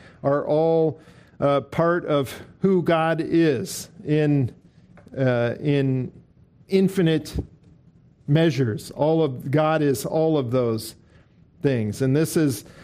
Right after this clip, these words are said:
uh, very similar to the worship that we saw going on in chapter four, verses eight through eleven, chapter five, verses eight through ten, just another,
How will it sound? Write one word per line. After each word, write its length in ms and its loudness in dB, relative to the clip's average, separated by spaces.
uh, 220 2
very 320 2
similar 520 2
to 400 2
the 140 0
worship 520 2
that 140 0
we 140 2
saw 320 2
going 360 0
on 300 0
in 580 0
chapter 420 0
four, 580 0
verses 520 0
eight 240 2
through 180 2
eleven, 440 2
chapter 400 0
five, 500 0
verses 440 0
eight 260 0
through 220 0
ten, 360 0
just 240 -2
another, 560 0